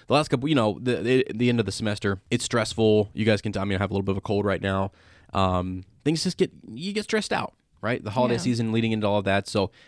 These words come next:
Speaker 1: it was a breath of fresh air
Speaker 2: It
Speaker 1: to go
Speaker 2: was.
Speaker 1: down there and, and
Speaker 2: And
Speaker 1: hang out.
Speaker 2: yeah, it, it made me very emotional because I, I love them. I know,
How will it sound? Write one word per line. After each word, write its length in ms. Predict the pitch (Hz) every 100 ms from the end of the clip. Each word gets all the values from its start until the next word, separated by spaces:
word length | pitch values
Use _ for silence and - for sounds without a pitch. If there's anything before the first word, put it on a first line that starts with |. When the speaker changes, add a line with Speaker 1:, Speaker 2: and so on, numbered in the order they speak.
| _ -
Speaker 1:
it 100 | 131
was 140 | 120
a 40 | 107
breath 360 | 104 110 113
of 180 | - 104
fresh 400 | - - 95 -
air 260 | 90 85 - -
Speaker 2:
It 120 | 214 196
Speaker 1:
to 80 | -
go 80 | 92
Speaker 2:
was. 60 |
Speaker 1:
down 140 | - -
there 220 | - - _ _ -
and, 100 | 208
and 200 | 208 208
Speaker 2:
And 80 | 202
Speaker 1:
hang 180 | 90
out. 180 | - - _ _ _ _ _ _ -
Speaker 2:
yeah, 360 | 214 240 190 175
it, 120 | 175 -
it 340 | 208 220 214 - -
made 260 | 208 214 196
me 420 | 202 214 214 214 - _ -
very 360 | 196 208 208
emotional 720 | 202 185 190 - 180 180 180
because 440 | 180 196 - 202 -
I, 180 | 220 233
I 180 | 233
love 260 | 233 214 226
them. 140 | 180
I 140 | 175 196
know, 360 | 202 208 220